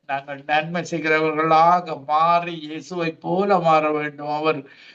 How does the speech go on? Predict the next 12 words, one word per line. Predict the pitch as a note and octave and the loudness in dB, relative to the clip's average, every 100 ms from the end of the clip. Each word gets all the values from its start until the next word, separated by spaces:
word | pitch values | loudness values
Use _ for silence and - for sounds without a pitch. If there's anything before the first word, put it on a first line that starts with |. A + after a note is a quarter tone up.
| _ _ _ - D3+ C#3+ | _ _ _ -6 -2 2
அவர் | D3 C#3+ | 2 4
கற்றுத்தந்த | D3+ D3+ D#3 E3+ E3 D#3+ D#3 C#3+ | 4 2 2 0 0 0 -2 -2
வசனத்தின்படி | D3+ F#3+ F#3 F3+ F3 D#3 D#3 D3+ C#3+ | -2 0 0 0 -4 -6 -6 -6 -6
மாறி | D3 D#3 E3 E3+ E3 E3+ E3 | 2 6 8 6 4 -4 -8
நாங்கள் | D3+ C#3 - _ _ _ - D3+ | -6 -6 -8 _ _ _ -14 -6
நன்மைகள் | D3+ D#3 D#3 D3 | -2 -2 -2 -4
செய்யும் | C3+ D3 C#3+ | -4 -6 -4
பொழுது | D3 D3 D3 | -4 -2 -2
எங்களில | D3+ F3+ D#3+ D#3 D3 D3 | 0 2 2 2 0 -2
இயேசுவை | C#3 D3 D#3 D3+ C#3+ | -2 -2 -2 -4 -6
பார்ப்பார்கள், | C#3 C#3 C3+ C#3 C#3 D3 D3+ | 0 0 0 0 0 0 -4
மக்கள் | C#3+ D3 C3+ D3 D3 D3 D3+ | 0 -2 -2 0 0 0 -4